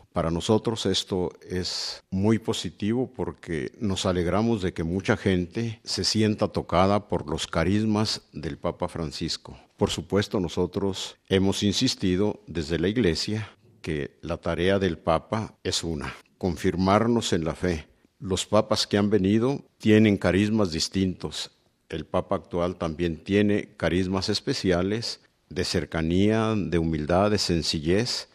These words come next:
que a la gente les llena el corazón. Viene como peregrino y así lo ha querido él, mostrarse como un peregrino que viene a conversar,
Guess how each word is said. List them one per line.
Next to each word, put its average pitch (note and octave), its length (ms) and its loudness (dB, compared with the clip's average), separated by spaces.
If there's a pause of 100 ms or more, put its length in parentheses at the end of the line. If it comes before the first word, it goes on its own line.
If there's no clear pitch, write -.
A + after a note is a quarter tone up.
(180)
que - 100 6
a E2+ 60 6
la D#2 120 2
gente F2+ 600 2
les F2+ 240 -2
llena F2 200 0
el E2 120 -2
corazón. G#2 520 -2 (220)
Viene G2 400 2
como F2 300 -2
peregrino A2+ 640 2
y D#2+ 300 -4 (260)
así F#2+ 380 -2
lo F2 420 2
ha E2+ 100 -2
querido E2+ 400 0
él, A2+ 320 4
mostrarse E2+ 640 -4
como E2 220 -4
un E2+ 100 0
peregrino E2+ 680 0
que - 100 -4
viene F2+ 600 0 (240)
a G2 60 -2
conversar, G2+ 1040 0